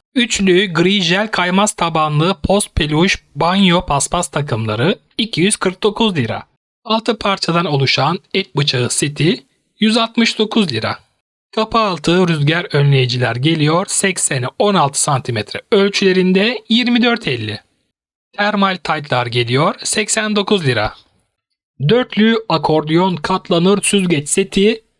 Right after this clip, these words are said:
yüz yirmi dokuz lira. Ahşap çocuk yatakları bin doksan dokuz lira. Üçlü spatula setleri seksen dokuz lira. Dekoratif yön tabelaları iki yüz kırk beş lira.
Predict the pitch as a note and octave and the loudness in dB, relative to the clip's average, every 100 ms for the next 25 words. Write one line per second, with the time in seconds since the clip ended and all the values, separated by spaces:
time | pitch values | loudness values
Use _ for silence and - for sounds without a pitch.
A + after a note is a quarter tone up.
0 | - C#3+ G#3+ G#3 B3 B3 B3 A#3+ B3 G#3 | 0 2 4 4 4 4 4 2 2 2
1 | C3+ A2 - _ _ _ _ E3+ F3 - | 0 -2 -6 _ _ _ _ -2 -2 0
2 | G#3+ G#3 - F#3+ G#3 G3+ F#3+ F#3+ F3+ D#3+ | -2 -4 0 0 0 -2 -2 -4 -2 0
3 | E3+ G3+ G3 D3 G#3 A3 A3 A3 G#3+ A3 | 2 2 0 2 4 4 2 0 0 2
4 | G#3+ G#3 A#3 F3+ A#2+ A2 - _ _ _ | 2 2 0 2 -2 -2 -8 _ _ _
5 | B3+ B3+ - G#3 - - F#3+ - E3 C#3+ | 0 0 2 2 0 -2 -4 -2 -2 0
6 | - F3 - D#3+ E3 E3 - F#3+ - G3 | 0 -2 0 0 0 0 -2 -2 -2 -2
7 | G3 F#3 G#3 D3+ A2 G2 - _ _ - | -2 0 0 -2 -4 -6 -12 _ _ -8
8 | B2 F#3+ G#3 A3 G#3+ A3+ A3+ F3 G#3 A3 | -2 -2 0 0 0 -2 -2 0 2 0
9 | - E3+ E3 D3+ B2+ C3+ F#3+ - - G#3+ | 0 -2 0 2 2 2 2 -2 -4 -6
10 | - A3 A3 - A3 - A3 G#3 - A#2 | 0 0 0 -2 -2 0 0 0 -2 -2
11 | G#2 | -2